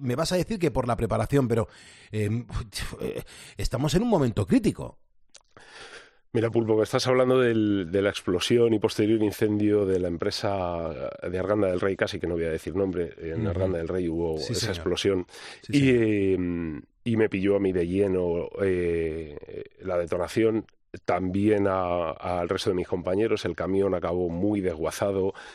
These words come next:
Speaker 2: eh, estuvieron afectados tanto policías como sanitarios, todos los que estábamos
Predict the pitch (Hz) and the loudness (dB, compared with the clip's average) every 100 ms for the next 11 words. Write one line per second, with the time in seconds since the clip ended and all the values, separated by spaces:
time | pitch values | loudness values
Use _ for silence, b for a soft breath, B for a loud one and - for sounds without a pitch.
0 | B B 101 98 95 90 87 - 98 101 | B B 0 2 2 0 -2 0 0 2
1 | 98 87 - 95 90 95 87 80 87 85 | 0 -4 -2 -2 0 -4 -4 -4 -4 -2
2 | - 95 87 90 - 80 82 95 90 - | -2 -2 -2 -6 -6 -6 -4 -2 -2 0
3 | 113 117 113 107 92 - - 95 87 85 | 4 4 4 2 0 -4 -2 -2 -2 -4